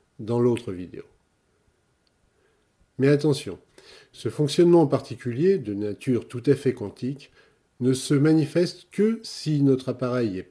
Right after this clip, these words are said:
parfaitement réglé et que rien ne vient perturber le rayon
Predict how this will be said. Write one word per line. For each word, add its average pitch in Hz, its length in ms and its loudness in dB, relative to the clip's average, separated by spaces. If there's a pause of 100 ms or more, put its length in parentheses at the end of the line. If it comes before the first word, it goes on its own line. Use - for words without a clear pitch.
parfaitement 147 600 0
réglé 104 400 -6 (680)
et 127 120 0
que 123 140 -2
rien 123 640 4
ne 113 120 2
vient 107 260 -2
perturber 110 680 -4
le 110 220 4
rayon 120 460 -2